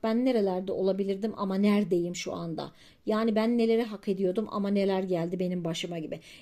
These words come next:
Ya da hayat, geçmişte yakalamış olduğun o çok güzel fırsatları değerlendirememişsindir. Bundan dolayı hayıflanıyorsundur bunun gibi.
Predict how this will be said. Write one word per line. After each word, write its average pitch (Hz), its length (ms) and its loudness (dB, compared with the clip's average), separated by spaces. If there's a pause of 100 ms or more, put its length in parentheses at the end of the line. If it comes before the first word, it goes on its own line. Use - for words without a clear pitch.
Ya 254 140 0
da 254 160 2 (280)
hayat, 240 460 -2
geçmişte 233 460 0
yakalamış 226 460 -2
olduğun 214 260 -2
o 220 120 -4
çok - 240 -8
güzel 202 260 -2
fırsatları 202 680 -4
değerlendirememişsindir. 196 1300 0
Bundan 202 400 0
dolayı 180 260 2
hayıflanıyorsundur 185 1000 -2
bunun 190 320 -2
gibi. - 200 -8